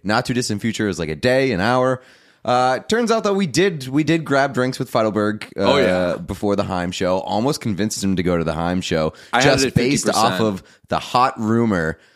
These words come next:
Speaker 1: that Taylor Swift might be at Haim based on the fact that, uh, a very cr-, creepy Twitter account that tracks celebrity <laughs> jets
Speaker 2: Yeah.
Speaker 1: was like, "Hey, Taylor Swift landed in New Jersey five hours before the Haim show."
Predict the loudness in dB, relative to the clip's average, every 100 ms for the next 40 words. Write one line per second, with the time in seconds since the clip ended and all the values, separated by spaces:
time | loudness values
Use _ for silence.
0 | _ -2 -2 0 0 0 0 0 -2 0
1 | 2 2 2 2 2 2 0 -2 -2 0
2 | 0 0 0 0 2 2 0 -2 0 0
3 | 0 -2 -4 -4 -10 -12 -4 -2 -2 -4
4 | -2 2 2 0 -8 -16 -4 0 0 0
5 | -2 0 2 2 0 -2 -2 -4 -6 -2
6 | -2 -2 -2 -2 -2 -2 -2 -2 -4 -2
7 | 0 0 2 2 2 0 -2 0 2 2
8 | 0 0 0 0 0 2 0 0 0 -2
9 | 0 2 2 2 0 0 0 2 2 0
10 | -2 -2 0 0 0 -2 -2 -6 -6 -6
11 | -4 -4 -2 -4 -4 -2 -2